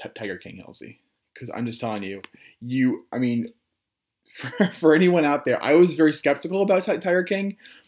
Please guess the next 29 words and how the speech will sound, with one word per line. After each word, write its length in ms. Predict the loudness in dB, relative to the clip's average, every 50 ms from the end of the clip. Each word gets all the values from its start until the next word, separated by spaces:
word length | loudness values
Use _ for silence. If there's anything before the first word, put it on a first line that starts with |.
| _ -4
but 160 | -4 -2 0
for 80 | 0 0
anyone 180 | 0 2 2 2
out 220 | 2 0 0 0
there, 300 | -2 0 0 -2 -4 -8 _ _ _ _ _ -20 -18 -14 -6 -2
just 300 | 0 0 0 0 -2 0
wa-, 200 | 0 0 0 -2
I 60 | -4 -4
mean, 280 | -2 -2 -4 -6 -8 _ -12
really 600 | -12 -10 -8 -8 -6 -4 -2 0 0 2 0 0
watch 760 | 0 0 0 -2 -2 -2 -6 -10 -12 -10 -10 -8 -8 -10 -14 _ _ _ _ _
one 360 | -12 -4 0 2 2 2 2
episode, 680 | 2 0 -2 -4 -8 -12 -10 -10 -10 -10 -12 -14 -18 -20 _ _ _ _ _ _ _ _ _ _ -6
and 240 | -6 -4 -4 -4 -2
you 100 | 0 0
will 100 | 0 0
be 220 | -2 -4 -4 -4 -4
instantly 400 | -4 -4 -4 -4 -6 -8 -8 -8
hooked. 460 | -10 -10 -12 -12 -14 -16 -20 -20 -20 _ _ _ _ _ _ _ _ _ -2
Instantly 440 | 0 0 -2 -4 -10 -12 -12 -12
hooked. 300 | -14 -18 _ _ -20 -20 -18 -12
I 240 | -10 -6 -2 0 2
watched 320 | 2 2 2 0 -2 -4 -4
one 100 | -2 -2
episode 320 | -2 -2 -2 0 0 0
around, 140 | 0 -2 -2
like, 180 | -4 -6 -6
nine 380 | -8 -6 -4 -2 -2 -2 -2 -2
thirty, 500 | -2 -2 -2 -2 -2 -4 -6 -8 -10